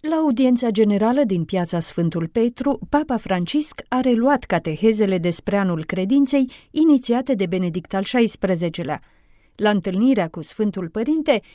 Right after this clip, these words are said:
erau prezenți peste treizeci de mii de pelerini, dintre care circa zece mii aparțineau diecezei de Milano, conduși de cardinalul Angelo Scola,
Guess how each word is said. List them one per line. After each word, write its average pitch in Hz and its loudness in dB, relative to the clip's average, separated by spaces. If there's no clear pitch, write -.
erau 302 0
prezenți 233 -2
peste 294 0
treizeci 254 0
de 190 0
mii 220 2
de 214 0
pelerini, 220 0
dintre 185 -2
care 233 0
circa 170 -6
zece 190 -4
mii 254 0
aparțineau 269 0
diecezei 208 0
de 190 -2
Milano, 220 0
conduși 294 0
de 233 4
cardinalul 226 -4
Angelo 240 0
Scola, 233 0